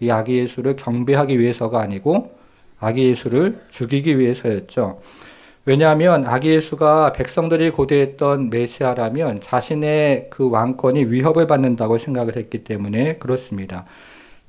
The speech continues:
헤롯은 자기 신의 왕권을 빼앗길까 봐 아기 예수를 싫어했던 것입니다. 예수님에 대해서 무관심한 또 다른 사람이 있었습니다. 두 번째 사람들이 있는데요. 두 번째 사람들은 종교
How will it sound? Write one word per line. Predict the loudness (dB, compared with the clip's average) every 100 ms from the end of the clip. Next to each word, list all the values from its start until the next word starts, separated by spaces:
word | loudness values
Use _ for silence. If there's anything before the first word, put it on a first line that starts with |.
| 0
헤롯은 | 2 2 2 0 0 -2
자기 | -2 0 0 0
신의 | -4 -2 2
왕권을 | 2 2 0 0 0
빼앗길까 | 0 0 0 -2 -2 -2
봐 | 0 -2 -4 _ _
아기 | -6 -4 -2 -2
예수를 | -2 -6 -4 -2 -4 -8
싫어했던 | -4 2 2 4 0
것입니다. | -2 -4 -6 -6 -8 -12 -16 -18 -16 -18 -20 -8 2
예수님에 | 2 4 4 6
대해서 | 6 4 2
무관심한 | 4 4 4 2 2 2 0
또 | 0 2
다른 | 4 2
사람이 | 2 2 2
있었습니다. | 0 -2 -2 -4 -4 -6 -12 -14
두 | -4 2
번째 | 4 4
사람들이 | 0 -2 -2 -4
있는데요. | -4 -6 -8 -6 -6 -6 -6
두 | -2
번째 | -2 -2
사람들은 | -2 -2 -2 -4 -4 -4 -6 -6
종교 | -2 -2 0 0 0 -4